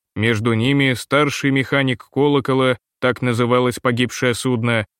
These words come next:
Джон Питер, капитан несчастного парохода мистер Ниппен и пять человек-матросов. Двадцатитрехлетняя дочь капитана, мисс Изабелла, сопровождавшая отца в Иокогаму,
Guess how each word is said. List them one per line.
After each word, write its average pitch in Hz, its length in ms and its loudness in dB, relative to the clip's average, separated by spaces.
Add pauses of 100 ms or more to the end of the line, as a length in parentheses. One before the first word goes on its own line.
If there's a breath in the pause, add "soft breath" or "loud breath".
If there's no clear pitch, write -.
(140)
Джон 107 480 0
Питер, 135 440 0 (580)
капитан 127 560 0
несчастного 135 640 0
парохода 131 640 0
мистер 113 520 -2
Ниппен 131 520 0 (400)
и 131 180 0
пять 143 400 0
человек-матросов. 120 1300 -2 (480)
Двадцатитрехлетняя 139 1300 0
дочь 139 260 -2
капитана, 123 680 -2
мисс 107 480 -4
Изабелла, 117 920 0
сопровождавшая 127 1120 -2
отца 127 560 -2
в 101 300 -4
Иокогаму, 131 1000 0